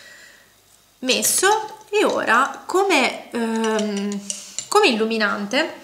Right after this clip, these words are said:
vado a mettere questo qui di Pixi, il Rose Dew Balm Super Rosa, che è stato, eh, cioè, che, che mi è stato regalato dalla mia amica Simu, Mushroom Simu, e in suo omaggio utilizzerò anche un pennello di Mesauda da illuminante che mi aveva regalato per il compleanno.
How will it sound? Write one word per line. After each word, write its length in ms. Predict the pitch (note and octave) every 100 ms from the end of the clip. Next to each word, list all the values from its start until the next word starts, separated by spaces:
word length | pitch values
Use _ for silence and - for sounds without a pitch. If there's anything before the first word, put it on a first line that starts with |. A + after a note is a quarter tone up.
| - - -
vado 240 | - E4 C#4
a 40 |
mettere 760 | E4+ A3 G3+ - A3 C4+ D4 -
questo 340 | - F#4 - D#4+
qui 180 | C4 G#3
di 220 | A3 -
Pixi, 640 | B3 G#3 - - A3 -
il 160 | A3 G3+ F#3+
Rose 320 | A#3 C#4 A#3+
Dew 320 | A#3+ A#3 F#3+
Balm 560 | G3+ G#3 F#3+ G#3 A#3 -
Super 360 | - A3+ G#3 G#3
Rosa, 460 | G#3 G#3 C4 C#4+ - - -
che 300 | - C4 G3
è 120 | - A3+
stato, 720 | - C4 B3+ G3+ F#3+ G#2 G3+
eh, 240 | G#3+ G#3+
cioè, 180 | G#3 G#3+
che, 240 | A#3+ A3+
che 80 | A3+
mi 60 | C#4
è 40 |
stato 220 | C#4+ G#3+
regalato 500 | A3 D4 C#4+ G3 G#3+
dalla 220 | A3 A3+ A#3
mia 80 |
amica 280 | A3+ G#3+ G#3+
Simu, 440 | A3 A3 G#3 G#3+ G#3+
Mushroom 420 | A3+ A#3 - A3
Simu, 480 | G#3 - G3 G#3 G3+ -
e 200 | D#4 -
in 120 | C4+
suo 200 | - F#4+
omaggio 580 | A3+ G3+ G3+ F#3+ C#4+ D4 - -
utilizzerò 560 | D#4+ C4+ C4 D4 F4+ A3
anche 240 | A#3 A3+
un 80 | G3+
pennello 320 | B3+ C4+ G#3+
di 140 | G3+
Mesauda 420 | A3 A#3 A#3 G3 G#3+
da 60 |
illuminante 640 | G#3+ A3 E4 C#4+ G3+ G3+ A3+
che 80 |
mi 80 | A3+
aveva 180 | A#3+ G#3
regalato 480 | A3+ C4 F#3 F#3 G3+
per 140 | A#3
il 100 | A3
compleanno. 840 | - G#3+ G#3 G#3 G3 G3+ G3+ G#3